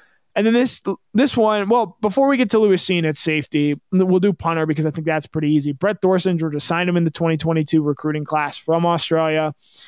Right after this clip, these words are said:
You know, I'll be interested to see. Jake Camarda was really rock solid the last two seasons for Georgia as a punter. He was a Ray Guy finalist in the twenty twenty season and was great, especially in that national championship game,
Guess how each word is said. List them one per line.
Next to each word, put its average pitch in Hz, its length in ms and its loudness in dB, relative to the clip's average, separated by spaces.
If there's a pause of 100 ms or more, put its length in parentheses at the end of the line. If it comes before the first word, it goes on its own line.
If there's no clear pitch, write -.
(260)
You 175 80 0
know, 165 280 0
I'll 170 220 0
be 185 160 2
interested 196 440 0
to 175 60 2
see. 202 160 2
Jake 196 260 0
Camarda 196 360 2
was 156 180 0 (120)
really 180 240 4
rock 156 320 -2
solid 151 380 0
the 139 40 -6
last 143 320 -4
two 151 140 -6
seasons 147 360 -8
for 143 120 -12
Georgia 147 240 -6
as 139 100 -8
a 143 60 -10
punter. 147 260 -8
He 147 40 -6
was 131 120 -6
a 127 60 -10
Ray 151 180 -2
Guy 156 220 -2
finalist 165 640 -2 (500)
in 170 160 -2
the 160 120 2
twenty 165 340 -2
twenty 165 320 0
season 147 440 0
and 147 220 -4 (140)
was 156 180 0
great, 160 500 -2
especially 208 420 -2
in 226 40 2
that 208 140 0
national 185 400 -2
championship 175 520 -2
game, 165 380 -2